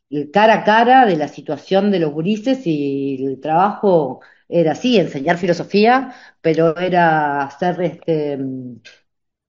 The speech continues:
juntar, mm, alimentos, este, no perecederos, el abrigo,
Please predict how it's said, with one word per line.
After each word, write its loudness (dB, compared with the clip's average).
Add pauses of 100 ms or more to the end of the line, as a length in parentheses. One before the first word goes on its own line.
(120)
juntar, 0
mm, -4 (220)
alimentos, 0
este, -6
no -2
perecederos, 2
el -4
abrigo, 2